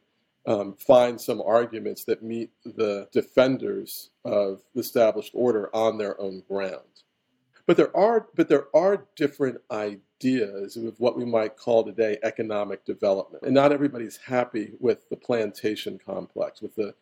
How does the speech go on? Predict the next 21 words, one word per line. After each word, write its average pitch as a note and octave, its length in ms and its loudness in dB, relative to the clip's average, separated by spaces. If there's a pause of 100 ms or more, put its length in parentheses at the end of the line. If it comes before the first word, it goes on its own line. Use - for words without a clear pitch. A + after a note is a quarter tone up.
(300)
you A#2+ 100 0
know, G#2 140 0
the G#2+ 160 0
focus B2 640 0
on, F#2+ 380 -2 (400)
you A#2+ 100 -4
know, A2 120 2
the G#2+ 80 2
production A#2 680 2
of G2+ 120 -6
a G2 40 -6
single B2 540 0
crop F2 500 -4
and G2 640 -4 (160)
the A2 80 -4
channeling, A2+ 680 -2
the G#2 80 -8
monopolizing G#2 880 -2
of G2 160 -12
the G#2 80 -4
commercial, G#2+ 640 -6